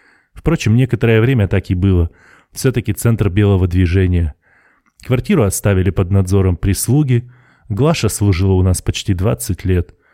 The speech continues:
Впрочем, сие не суть важно. Вчерашней ночью, узнав родную улицу,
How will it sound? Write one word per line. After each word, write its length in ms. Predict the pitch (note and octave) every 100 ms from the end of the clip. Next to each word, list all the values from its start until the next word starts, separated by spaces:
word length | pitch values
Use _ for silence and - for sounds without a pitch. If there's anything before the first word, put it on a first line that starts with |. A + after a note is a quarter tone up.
| _ _ _ _
Впрочем, 520 | - C#3+ E3 A2+ F2+
сие 360 | - A2 A2
не 80 | G2
суть 280 | F2 G2+ -
важно. 480 | G2 F#2 D#2+ D#2+ D2 _ _ _ _
Вчерашней 540 | - - A2 G2+ A2 G#2+
ночью, 520 | C#3+ D3 - F2+ - _
узнав 380 | G2 F#2 G2 -
родную 440 | F#2+ F2+ G2+ G#2
улицу, 540 | B2+ D#3 C3 - A2+